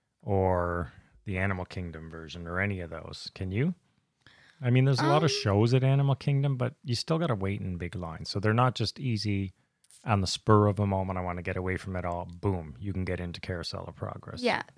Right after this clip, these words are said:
Speaker 2: There's rarely a line, or if it is, it's, like, short.
Speaker 1: Or Hollywood. I don't know if there's anywhere.
Speaker 2: Mm.
Speaker 1: I-, in fact, it's going the other way because it's
Speaker 2: Mm.
Speaker 1: getting quite busy.
Speaker 2: Yeah, I was gonna say, um, any spots that were there are
Speaker 1: Are now, are no longer there.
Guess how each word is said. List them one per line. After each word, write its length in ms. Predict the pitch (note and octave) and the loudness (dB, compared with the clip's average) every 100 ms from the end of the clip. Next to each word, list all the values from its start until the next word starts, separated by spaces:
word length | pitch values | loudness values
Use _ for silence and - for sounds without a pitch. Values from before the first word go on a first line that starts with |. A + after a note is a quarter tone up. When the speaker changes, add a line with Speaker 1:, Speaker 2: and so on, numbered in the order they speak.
| _ _ _ _ | _ _ _ _
Speaker 2:
There's 320 | A3+ B3 G#3+ F#3+ _ _ | 4 4 4 -4 _ _
rarely 340 | G3+ G3+ G#3+ G#3 | 0 4 4 2
a 60 | |
line, 220 | F#3+ F3 D#3 | 2 2 2
or 80 | |
if 140 | G3+ G#3 | 0 0
it 100 | F#3 | 0
is, 180 | F#3 G3+ | 0 -4
it's, 180 | - | -6
like, 200 | F3+ - | -8 -8
short. 360 | - - - - | -10 -6 -6 0
Speaker 1:
Or 100 | G#2 | 0
Hollywood. 580 | F#2 G#2 G2+ F2 D#2+ D#2+ - _ _ _ _ _ _ _ | 6 6 6 0 -6 -10 -14 _ _ _ _ _ _ _
I 60 | G#2+ | 0
don't 120 | G2+ | 0
know 80 | G2 | 0
if 100 | F2+ | -2
there's 200 | - F2 | -6 -4
anywhere. 560 | F#2 F#2 E2+ E2 E2 E2+ _ - | -4 -4 -6 -6 -8 -12 _ -6
Speaker 2:
Mm. 440 | C4 B3 B3 A#3+ | -4 -4 -6 -6
Speaker 1:
I-, 40 | G#2+ D3 | -6 -4
in 100 | G#2 | -4
fact, 260 | - F#2 F#2 | -2 -2 -2
it's 140 | F2 | -2
going 220 | G#2+ G#2 | 2 2
the 100 | F#2+ | 2
other 180 | F#2 F2 | 0 -2
way 200 | F2 F2+ | -2 -2
because 360 | E2+ E2+ F2+ E2+ | -4 -6 -6 -6
it's 140 | F2 | -6
Speaker 2:
Mm. 40 | - | -4
Speaker 1:
getting 200 | F2+ F2+ | -4 -4
quite 240 | F#2+ F2 | -4 -4
busy. 140 | F#2 F#2 | -4 -2
Speaker 2:
Yeah, 240 | - F2+ A#3+ | -2 -2 -2
I 20 | |
was 160 | A3+ - | -4 -4
gonna 260 | - B3 A3+ | 0 0 0
say, 320 | - - - - | -6 -6 -8 -8
um, 220 | - A#3 _ _ _ _ _ _ _ _ - | -8 -8 _ _ _ _ _ _ _ _ 0
any 180 | A3 G#3+ | 4 4
spots 440 | - G#3 - - | 2 0 0 -4
that 220 | - - - | -6 -6 -6
were 140 | - | -6
there 580 | - - - - - - _ A#2 | -6 -6 -6 -6 -8 -10 _ -6
are 160 | F2+ | -4
Speaker 1:
Are 40 | E2 | -4
now, 320 | F2 E2+ E2+ | -4 -6 -4
are 160 | G#2 F#2 | 0 0
no 200 | F2+ F2 | 0 -4
longer 400 | F2 E2+ E2+ E2+ | -4 -6 -8 -10
there. 300 | F2 F#2+ | -10 -12